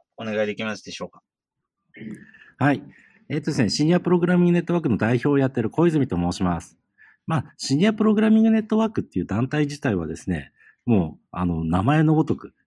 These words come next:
Speaker 2: シニアがプログラミングをするのを支援する団体です。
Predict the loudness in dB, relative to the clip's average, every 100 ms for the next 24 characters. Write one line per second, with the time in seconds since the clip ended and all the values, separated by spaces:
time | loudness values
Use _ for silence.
0 | _ -4 2 4 4 2 -4 -12 2 4
1 | 6 6 4 4 4 2 2 0 2 2
2 | 0 -4 -18 -14 0 4 4 2 -4 -2
3 | -2 -2 -2 -2 -6 -10